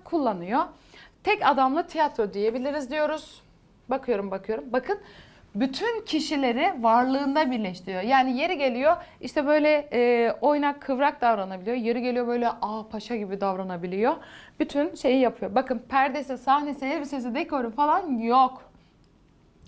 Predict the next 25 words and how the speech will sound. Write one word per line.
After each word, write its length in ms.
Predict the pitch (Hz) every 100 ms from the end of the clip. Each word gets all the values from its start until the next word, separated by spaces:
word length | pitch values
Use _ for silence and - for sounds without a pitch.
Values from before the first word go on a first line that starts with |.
| -
E, 340 | 214 208 196 202
tek 180 | 330 349
şey 300 | - 269 269
neydi? 380 | 285 247 277 392 - - - - -
Nerede 320 | 269 277 247
o? 200 | 277 359 - _ _ _ _ _ _ _ -
Yazmamış 520 | 233 294 247 190 -
mıyız? 340 | 190 - - - _ _ - _
Hak 280 | - 285 285
dostum 320 | 254 254 226
hak 220 | 254 262
diye 140 | 294 285
başlar. 440 | 277 277 285 285 277
Bir 120 | 226
saniye. 540 | - 196 175 180 226 254 -
Mendili. 640 | 226 262 277 240 226 285 -
Heh. 140 | 277 269 - - - -
Biri 300 | 214 339 370
boynuna 460 | 311 320 311 320 285
doladığı 480 | 247 226 180 180 165
mendil, 500 | 175 202 277 277 311 - - -
öteki 360 | - 294 262 -
elinde 480 | - 311 254 196 -
tuttuğu 500 | 302 - 302 339 311
sopasıdır. 760 | - 320 320 247 233 220 320